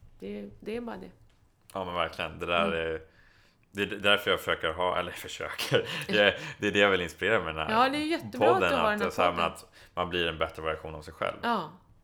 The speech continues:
Speaker 2: För blir vi det så kommer vi ta hand om oss själv bättre.
Speaker 1: Exakt.
Speaker 2: Vi kommer ta hand om våra relationer bättre.
Speaker 1: Ja.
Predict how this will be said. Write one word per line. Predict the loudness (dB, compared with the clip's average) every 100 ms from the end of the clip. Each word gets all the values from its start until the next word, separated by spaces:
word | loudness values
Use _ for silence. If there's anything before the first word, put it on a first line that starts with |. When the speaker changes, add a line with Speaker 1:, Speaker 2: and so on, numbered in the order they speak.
| -20 -18
Speaker 2:
För | -12 -8
blir | -4 -2
vi | -2
det | -2
så | -4
kommer | -10 -8 -8
vi | -8
ta |
hand | -8 -8
om | -12
oss | -8
själv | -8 -8
bättre. | -14 -16 -20 -10
Speaker 1:
Exakt. | -10 -6 -6 -8 -10
Speaker 2:
Vi | -14
kommer | -10 -10
ta | -6
hand | -6
om | -6
våra | -6
relationer | -6 -8 -8 -8
bättre. | -10 -12 -6
Speaker 1:
Ja. | -6